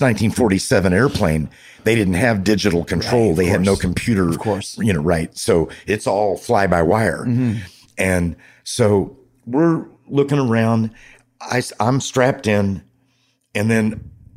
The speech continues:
Speaker 1: Ronnie comes down the aisle, and he's going to the back of the plane. And I thought to myself, "That's, that's a good thing."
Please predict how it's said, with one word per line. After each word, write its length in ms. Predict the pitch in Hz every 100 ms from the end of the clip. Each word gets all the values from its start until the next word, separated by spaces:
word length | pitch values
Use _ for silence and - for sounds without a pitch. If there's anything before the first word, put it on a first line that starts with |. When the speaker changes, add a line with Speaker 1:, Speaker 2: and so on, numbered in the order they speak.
| -
Speaker 1:
Ronnie 560 | 117 156 180 85 80 - _ _ _ _ _ _ _ _ _ _ -
comes 540 | 156 151 151 - - _ _ _ _ _ -
down 280 | 101 135 147
the 160 | 131 113
aisle, 560 | 123 120 85 92 113 _ _ _ -
and 120 | 98
he's 160 | 98 -
going 260 | 117 123 117
to 60 |
the 100 | 107
back 280 | 98 110 110
of 60 | 104
the 60 |
plane. 480 | - 151 123 73 64 _ _ _ _ _ - -
And 100 | -
I 100 | 107
thought 260 | 98 113 104
to 60 | 101
myself, 520 | 101 - 107 82 - _ _ _ -
"That's, 500 | - 95 - - - _ _ -
that's 220 | 104 -
a 40 |
good 380 | 90 104 85 82 _ -
thing." 400 | 110 69 71